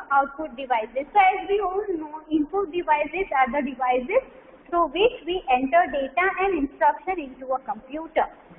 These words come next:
And the output that we get, that is it, that we get output from output devices. Okay, so the dev-, the names of devices, so that will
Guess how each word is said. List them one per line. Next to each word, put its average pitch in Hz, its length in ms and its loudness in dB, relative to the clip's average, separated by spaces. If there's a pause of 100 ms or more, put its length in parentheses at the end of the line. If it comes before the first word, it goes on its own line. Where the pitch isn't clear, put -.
(240)
And 359 180 6 (320)
the 320 140 4
output 285 640 2
that 269 160 2 (100)
we 311 140 -4
get, 349 240 4 (240)
that 247 160 -2
is 320 160 -2
it, 294 160 -4 (160)
that 277 160 -2 (180)
we 311 220 -4
get 381 140 4 (100)
output 247 460 0 (100)
from 339 160 2 (160)
output 339 480 2
devices. 294 560 0 (480)
Okay, 427 240 -2
so 415 80 4 (160)
the 339 160 6
dev-, 277 320 -4
the 302 160 4
names 359 480 0
of 403 80 -2
devices, 285 720 0 (560)
so 254 100 -12
that 269 160 6 (140)
will 339 160 -8